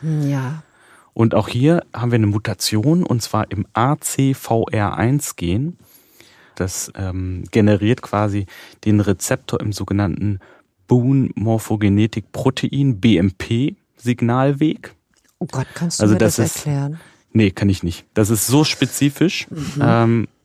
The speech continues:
Speaker 2: aber so wichtig, weil es halt einfach auch reguliert, wie,
Speaker 1: Also ganz
Speaker 2: wie so eine
Speaker 1: kurz.
Speaker 2: Verknöcherung überhaupt stattfindet
Speaker 1: Ja.
Speaker 2: oder ob sie nicht stattfindet.
Speaker 1: Also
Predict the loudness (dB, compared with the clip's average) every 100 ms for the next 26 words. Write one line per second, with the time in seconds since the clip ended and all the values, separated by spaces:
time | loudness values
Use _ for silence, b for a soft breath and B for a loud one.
0 | -16 -2 2 4 4 0 -4 _ _ _
1 | -8 -2 0 2 0 0 0 -2 -2 -2
2 | 0 0 2 0 0 B B B B B
3 | B -4 -2 0 -2 -4 -6 -8 -4 0
4 | 2 2 2 0 0 -2 -6 -8 -4 -2
5 | -2 -2 -4 b b b b 0 2 2
6 | 2 4 4 4 0 0 0 0 0 0
7 | 0 -4 -4 -6 -4 0 2 2 2 0
8 | 0 0 0 0 0 -4 -2 -2 -4 -6
9 | -2 0 0